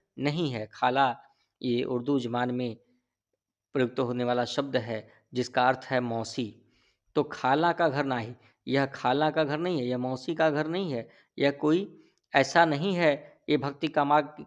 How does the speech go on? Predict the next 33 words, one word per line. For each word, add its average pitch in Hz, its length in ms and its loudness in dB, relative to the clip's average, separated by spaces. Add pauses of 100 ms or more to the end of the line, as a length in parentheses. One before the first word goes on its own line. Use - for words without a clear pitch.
(100)
किस 151 140 -2
पे 151 180 0
ऐरा 139 360 2
गैरा 139 280 2
कोई 135 240 -2
भी 131 100 -2
चल 131 180 -4
सकता 123 340 -6
है। 117 300 -12 (580)
इस - 280 -4 (600)
भक्ति 139 360 -2
के 139 220 -2
मार्ग 135 460 0
में 127 280 -4 (420)
वही 143 180 2
चल 156 140 0
सकता 139 360 0
है, 127 200 0
भक्ति 131 320 -4
रूपी 135 240 -2
घर 135 180 -4
में 139 200 -2
वही 131 300 -2
रह 160 140 2
सकता 135 420 -4
है 123 280 -4 (320)
जिसके 131 380 -2
हृदय 127 300 0
में 127 280 -6 (340)
ईश्वर 143 380 -2
के 135 180 -4
प्रति 123 520 -4 (520)
अग-, 131 320 2